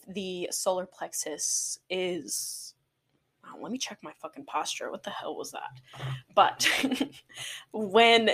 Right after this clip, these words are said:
the solar plexus is unbalanced,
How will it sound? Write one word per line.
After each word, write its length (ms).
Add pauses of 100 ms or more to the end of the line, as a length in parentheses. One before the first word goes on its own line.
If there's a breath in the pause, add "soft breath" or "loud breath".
(140)
the 360
solar 300
plexus 640
is 260
unbalanced, 880